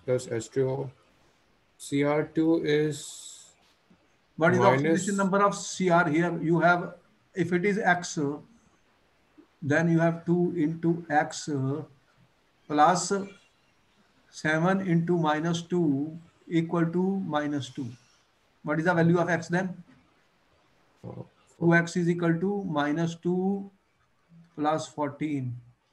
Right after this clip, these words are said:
Speaker 2: Two X is equal to plus twelve.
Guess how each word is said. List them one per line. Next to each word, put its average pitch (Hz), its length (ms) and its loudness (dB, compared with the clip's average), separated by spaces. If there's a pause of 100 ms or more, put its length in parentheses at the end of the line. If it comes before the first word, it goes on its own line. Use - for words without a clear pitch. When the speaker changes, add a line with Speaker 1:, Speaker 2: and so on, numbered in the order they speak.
(640)
Speaker 2:
Two 165 120 0
X 160 220 2
is 165 160 2
equal 165 240 0
to 170 300 -2
plus 156 400 -4
twelve. 151 480 0